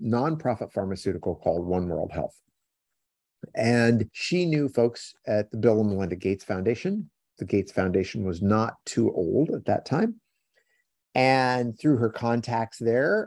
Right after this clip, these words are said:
they encouraged us to, we wrote a pre-proposal, then they asked us to write a full proposal. And then, gosh, it must have been a year and a half later,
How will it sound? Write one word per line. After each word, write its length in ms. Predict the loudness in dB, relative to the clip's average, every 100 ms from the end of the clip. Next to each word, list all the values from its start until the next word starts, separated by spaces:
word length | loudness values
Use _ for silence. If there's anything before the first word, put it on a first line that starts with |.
| -2
they 120 | -4
encouraged 420 | -4 -4 -4 -4
us 140 | -10 -6
to, 200 | -6 2
we 120 | 6
wrote 220 | 10 8
a 40 | 6
pre-proposal, 720 | 4 4 4 0 2 4 2
then 140 | 0
they 140 | 0 -2
asked 240 | -6 -10
us 100 | -8
to 100 | -2
write 160 | 0 2
a 40 |
full 180 | 6 6
proposal. 680 | 6 2 4 6 6 4 0 -20 _ _ _ _ _ _
And 160 | -4 2
then, 460 | 4 4 2 -4 -12 _ _ -18 -16 -16 _
gosh, 300 | 0 0 0
it 80 | -2
must 200 | -2 0
have 120 | 2
been 340 | 4 4 4 0
a 40 |
year 580 | 6 6 6 6 4 4
and 160 | 0
a 60 | -4
half 480 | -6 -4 -2 -2 -8 -8
later, 560 | 0 2 4 4 2